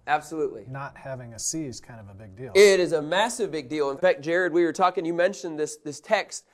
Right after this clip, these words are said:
Speaker 1: in our time before. Kevin, you go to Isaiah sixty-five. I think it's a great text. Isaiah sixty-five, verse seventeen. It's a vision of a new heaven, a new earth, okay? "For I will create," scriptures, this is the, this is the prophet Isaiah,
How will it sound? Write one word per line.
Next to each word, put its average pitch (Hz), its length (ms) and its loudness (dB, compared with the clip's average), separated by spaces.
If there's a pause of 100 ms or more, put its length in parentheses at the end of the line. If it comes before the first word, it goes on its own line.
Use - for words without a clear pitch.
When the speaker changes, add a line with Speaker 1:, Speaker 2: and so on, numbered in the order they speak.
(300)
Speaker 1:
in 170 120 2
our 170 60 6
time 190 240 2
before. 180 320 -2
Kevin, 196 240 -4
you 226 60 -8
go 254 80 -2
to 233 80 0
Isaiah 185 260 2
sixty-five. 170 720 0
I 160 40 -2
think 185 140 0
it's 170 140 -10
a 147 40 -12
great 165 260 2
text. 170 340 0
Isaiah 170 260 2
sixty-five, 165 640 0
verse 151 260 -2 (340)
seventeen. 185 760 4
It's 165 140 0
a 190 60 -2
vision 220 600 0 (280)
of 196 120 2
a 208 60 4
new 240 200 0
heaven, 220 400 -4
a 170 60 -6
new 226 240 0
earth, - 420 -2 (240)
okay? 214 300 -2 (640)
"For 214 180 4
I 226 220 10
will 294 200 2
create," 240 720 2
scriptures, 208 460 0
this 240 140 -2
is 302 100 -6
the, 285 80 2
this 247 160 -4
is 254 80 -10
the 302 80 -8
prophet 240 260 0
Isaiah, 196 400 2